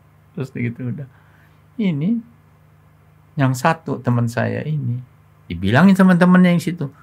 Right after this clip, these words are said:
"Lu jangan pakai ijazah palsu. Lu pakai ijazah palsu, nggak diterima, lu nggak diterima satu Jerman lagi lu." Dia takut. Akhirnya dia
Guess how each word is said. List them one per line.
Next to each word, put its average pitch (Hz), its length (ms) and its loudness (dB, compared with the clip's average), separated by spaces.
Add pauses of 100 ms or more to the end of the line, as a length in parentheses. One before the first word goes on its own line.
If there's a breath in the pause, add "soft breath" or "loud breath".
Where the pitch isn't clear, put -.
(260 soft breath)
"Lu 160 80 -4
jangan 143 220 -2
pakai 127 220 -8
ijazah 120 300 -2
palsu. 175 520 -8 (920)
Lu 175 240 8
pakai 180 280 4
ijazah 151 320 0
palsu, 127 420 2
nggak 135 380 0
diterima, 156 320 -4
lu 240 140 -4
nggak 98 260 2
diterima 101 380 2
satu 104 680 -8 (460)
Jerman 147 360 4
lagi 175 300 6
lu." 117 160 2 (440 soft breath)
Dia 196 120 0
takut. 185 440 0 (440)
Akhirnya 92 400 0
dia 147 200 -4